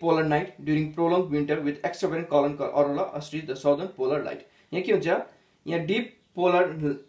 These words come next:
नाइटमा चाहिँ के हुन्छ, winter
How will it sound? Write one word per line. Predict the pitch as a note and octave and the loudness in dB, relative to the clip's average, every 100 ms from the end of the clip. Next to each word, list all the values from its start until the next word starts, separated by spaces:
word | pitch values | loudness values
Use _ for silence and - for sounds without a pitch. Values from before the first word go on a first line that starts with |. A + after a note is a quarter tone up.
| - | -6
नाइटमा | D3+ E3 F3 D#3 | 0 2 2 0
चाहिँ | C#3 - | -4 2
के | F#3+ | 4
हुन्छ, | D3+ - C#3+ A#3+ - _ _ _ _ _ _ _ _ _ _ _ _ _ _ _ _ - | 4 2 -2 -4 -14 _ _ _ _ _ _ _ _ _ _ _ _ _ _ _ _ -4
winter | D#3 G#3 G#3 A#3+ A#3 | 4 4 6 4 2